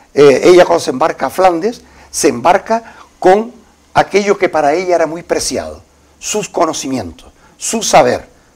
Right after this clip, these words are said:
el sostén de su propia vida. Y estamos hablando de una mujer que no había cumplido los diecisiete años. Cuando llega a Flandes, bueno, Flandes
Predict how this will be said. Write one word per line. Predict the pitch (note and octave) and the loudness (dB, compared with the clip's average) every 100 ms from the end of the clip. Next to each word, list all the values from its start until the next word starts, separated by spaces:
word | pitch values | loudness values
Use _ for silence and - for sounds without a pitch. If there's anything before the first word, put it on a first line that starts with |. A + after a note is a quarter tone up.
| _ - | _ 2
el | D#3 | 2
sostén | - C#3 - - G#3+ C4 C4 _ _ _ - | 2 -2 -2 2 2 2 -6 _ _ _ -2
de | D3+ | 0
su | - C3 | 0 0
propia | D3 B2 G#2+ | -2 -2 -6
vida. | F2+ D2 D2+ _ _ _ _ _ _ - | -8 -12 -14 _ _ _ _ _ _ -8
Y | A#2+ | -4
estamos | E3 E3 | 2 4
hablando | E3+ F#3 | 4 2
de | D#3+ | 0
una | D#3+ | 0
mujer | C3 - G3+ A3+ - _ _ | -4 -2 -2 -2 -12 _ _
que | D3+ C3+ | -2 2
no | |
había | F3 F3 | 4 4
cumplido | - C3 E3+ G3+ A3 A3+ - _ | 0 -6 -6 -2 -2 -4 -10 _
los | C#3+ C#3 | -2 -2
diecisiete | C3+ - A#2+ - - - | -4 -6 -4 -6 -6 -10
años. | - - _ - _ _ _ _ _ _ _ - _ _ _ _ _ _ _ _ _ _ _ _ _ _ _ _ _ | -14 -18 _ -20 _ _ _ _ _ _ _ -20 _ _ _ _ _ _ _ _ _ _ _ _ _ _ _ _ _
Cuando | - E3 D#3 | 2 4 4
llega | D#3 A3 F3 A2+ - _ _ _ _ _ - - | 4 6 6 6 2 _ _ _ _ _ -20 -4
a | - D3+ | 0 2
Flandes, | F#3+ F#3 D#3 F#3+ - _ _ _ _ _ _ | 4 4 2 -4 -10 _ _ _ _ _ _
bueno, | C3+ C#3 - | -2 -2 -2
Flandes | E3 F3 D#3+ C#3 | 0 2 2 -2